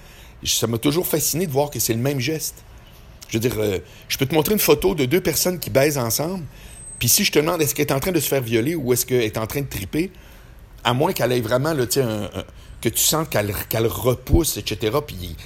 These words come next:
il y a du malheur dans sa face, ça va être impossible de déterminer la différence. C'est-à-dire que c'est l'intention entre les deux personnes qui détermine si c'est un viol ou si c'est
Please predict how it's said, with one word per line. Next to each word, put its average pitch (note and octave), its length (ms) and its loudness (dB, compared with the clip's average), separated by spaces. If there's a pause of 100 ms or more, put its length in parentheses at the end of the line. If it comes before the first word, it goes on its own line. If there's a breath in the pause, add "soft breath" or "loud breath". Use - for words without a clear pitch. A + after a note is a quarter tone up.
(100)
il F#2+ 60 -2
y - 20 2
a G#2+ 40 0
du G2+ 120 -4
malheur B2+ 540 2
dans A2 140 -2
sa F2 160 -2
face, E3 440 -4 (400 loud breath)
ça - 180 4
va A#2 140 6
être E3 120 0 (100)
impossible D3+ 600 2
de D#3 100 2
déterminer A2+ 460 -2
la B2 120 -2
différence. G2 580 -6 (600 loud breath)
C'est-à-dire A#2 280 0
que - 60 0
c'est B2+ 100 2
l'intention D3+ 960 2
entre A#2 280 0
les A#2 100 0
deux A#2 140 -2
personnes D3+ 400 -4
qui - 100 -12
détermine A2+ 600 -4 (220 loud breath)
si - 180 -4
c'est - 160 -2
un A2 80 0
viol C3 420 0 (300 loud breath)
ou A#2 80 -2
si - 240 0
c'est C3+ 320 -2